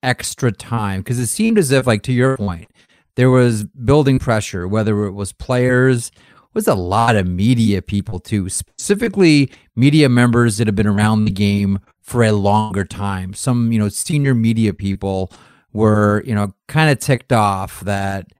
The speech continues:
this would happen, that the streak would end based on a healthy scratch.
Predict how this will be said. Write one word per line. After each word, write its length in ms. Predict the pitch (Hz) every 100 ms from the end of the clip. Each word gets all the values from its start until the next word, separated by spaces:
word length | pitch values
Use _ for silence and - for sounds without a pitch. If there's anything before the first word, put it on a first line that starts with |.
| _ _
this 300 | 107 123 117
would 120 | 127 95
happen, 580 | 101 98 - 92 -
that 220 | 104 101 107
the 100 | 107
streak 380 | - 135 127
would 160 | 120 110
end 460 | 107 101 98 98 - _ _ _
based 360 | 98 113 120 -
on 160 | 104
a 80 | 101
healthy 400 | 90 98 98 101
scratch. 720 | - - 98 90 - - -